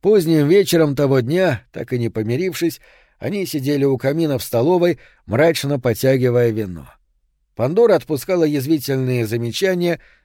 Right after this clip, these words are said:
Теллоу смятенно думал о том, так ли недостижимо то, чего он хочет.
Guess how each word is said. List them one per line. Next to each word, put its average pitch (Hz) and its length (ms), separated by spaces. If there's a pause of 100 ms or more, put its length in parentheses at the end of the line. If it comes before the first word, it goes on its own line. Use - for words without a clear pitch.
(140)
Теллоу 170 400
смятенно 151 640
думал 139 380
о 120 80
том, 175 280 (360)
так - 240
ли 170 220
недостижимо 165 840
то, 135 200
чего 127 280
он 127 140
хочет. - 520